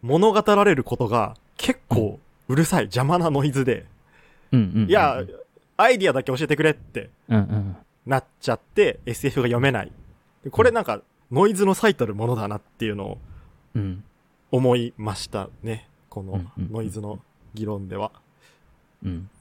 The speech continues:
Speaker 2: そうですね。なんか僕も、なんか色々、この、まあ、前回、この本を読む前に、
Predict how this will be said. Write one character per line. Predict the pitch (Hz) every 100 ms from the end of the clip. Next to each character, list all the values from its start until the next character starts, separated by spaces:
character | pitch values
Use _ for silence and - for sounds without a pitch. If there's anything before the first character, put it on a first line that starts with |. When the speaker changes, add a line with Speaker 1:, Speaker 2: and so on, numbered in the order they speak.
| - _ _ _ _ _ -
Speaker 2:
そ | - 117 104 92 -
う |
で | 107
す | - 85
ね。 | 92 101 107 107 - - - _ -
な | 110
ん |
か | - 90
僕 | 104 104 165
も、 | 151 143 - - - - - - - - - - -
な | 123
ん |
か | 95
色 | 113 139 180
々、 | 180 175 175 - - - - - _
こ | - 120
の、 | 113 - -
ま | 127
あ、 | 98
前 | 170 185
回、 | - 92 90 - - -
こ | 113
の | 98
本 | - - 165 120
を |
読 | 104 117
む | 135
前 | 156 131
に、 | 120 135